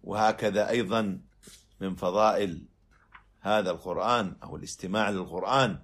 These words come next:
أنه سبب لخشوع القلب وبكاء العين، وبكاء العين. المؤمنون عند تلاوة، تلاوة لكتاب الله أو استماعهم تخشع قلوبهم،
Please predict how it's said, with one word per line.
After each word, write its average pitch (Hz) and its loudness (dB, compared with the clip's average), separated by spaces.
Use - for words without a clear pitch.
أنه 95 -4
سبب 120 4
لخشوع 107 -2
القلب 98 -4
وبكاء 90 -4
العين، 101 -4
وبكاء 123 2
العين. 104 0
المؤمنون 98 -2
عند 95 -8
تلاوة، 110 0
تلاوة 107 0
لكتاب 92 -4
الله 151 2
أو 101 -4
استماعهم 120 0
تخشع - -4
قلوبهم، 87 -8